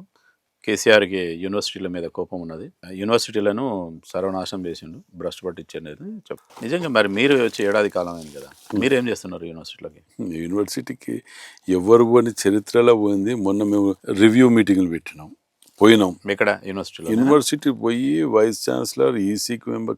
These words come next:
Speaker 2: కమిటీ,
Speaker 1: Hmm.
Speaker 2: డీన్స్, ఎమ్మెల్యేలం, ఎంపీలం అందరం కలిసి పోయి కూర్చొని
Speaker 1: Hmm.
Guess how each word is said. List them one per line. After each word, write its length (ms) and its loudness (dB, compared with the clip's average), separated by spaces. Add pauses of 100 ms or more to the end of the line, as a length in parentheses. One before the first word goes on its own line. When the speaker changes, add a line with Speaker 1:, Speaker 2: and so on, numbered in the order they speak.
Speaker 2:
కమిటీ, 440 -2
Speaker 1:
Hmm. 340 -16
Speaker 2:
డీన్స్, 460 0 (420)
ఎమ్మెల్యేలం, 720 -4 (400)
ఎంపీలం 560 -10 (800)
అందరం 300 -4
కలిసి 200 -6 (100)
పోయి 180 -6
కూర్చొని 520 -6 (540)
Speaker 1:
Hmm. 120 -18